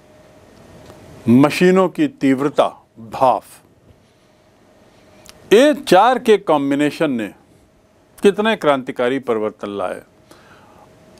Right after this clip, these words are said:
जिसको हम औद्योगिक क्रांति कहते हैं।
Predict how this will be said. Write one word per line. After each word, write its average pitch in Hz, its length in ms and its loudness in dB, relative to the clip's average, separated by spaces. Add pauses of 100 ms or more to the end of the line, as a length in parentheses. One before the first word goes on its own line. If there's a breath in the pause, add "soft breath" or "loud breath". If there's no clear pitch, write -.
(160)
जिसको 139 580 2
हम 175 320 0
औद्योगिक 160 680 0
क्रांति 156 420 -4
कहते 98 380 -12
हैं। - 280 -20